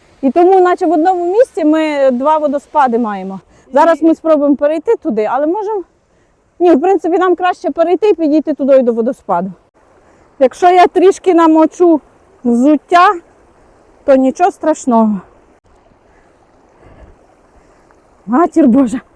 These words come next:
Тут легше, напевно, перестрибати. Ух. О, божечки, ми дійшли.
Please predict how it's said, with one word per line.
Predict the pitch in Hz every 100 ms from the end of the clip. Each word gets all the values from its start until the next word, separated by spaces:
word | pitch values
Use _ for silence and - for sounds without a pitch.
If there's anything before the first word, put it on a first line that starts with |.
| _ _ _ _ _ _ _ _ _ _ _ _ -
Тут | 285
легше, | 349 - -
напевно, | 349 349 381 392 - _ _ _
перестрибати. | 494 494 415 - 427 330 370 - 381 - _ _ _ _ _ _
Ух. | 415 381 - - _ _ _ _ _ - - _ _ _ _ _ - - 403 415 _ 359 - 466 370 302 277 _ 440
О, | 359 359
божечки, | 277 320 254 - - 311 240
ми | 349 466
дійшли. | 359 453 440 440 480 494 494 480 466 392